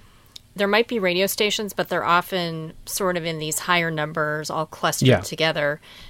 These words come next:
Speaker 2: Hmm.
Speaker 1: Uh, is it different? Is it different in the U K or in Australia? Are these radio stations interspersed with, with the traditional T V stations?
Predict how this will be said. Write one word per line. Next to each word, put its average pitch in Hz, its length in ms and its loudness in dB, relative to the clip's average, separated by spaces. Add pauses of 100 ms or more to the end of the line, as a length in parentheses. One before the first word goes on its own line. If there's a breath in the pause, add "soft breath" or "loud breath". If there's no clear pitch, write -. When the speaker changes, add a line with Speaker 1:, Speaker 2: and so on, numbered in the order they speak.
(160 loud breath)
Speaker 2:
Hmm. 151 40 6
Speaker 1:
Uh, 104 240 6
is 208 160 4
it 185 140 -2
different? 240 540 4 (240)
Is 202 140 0
it 202 100 -2
different 214 320 0
in 190 80 0
the 180 80 -2
U 175 160 -2
K 165 420 0
or 160 140 -2
in 156 80 -4
Australia? 165 760 0
Are 170 120 -4
these 170 440 -4
radio 180 220 2
stations 175 480 -4
interspersed - 880 -4
with, 175 420 -2 (220)
with 175 300 -4
the 165 260 0 (320)
traditional 165 720 -4
T 170 200 -8
V 170 120 -6
stations? 196 680 -6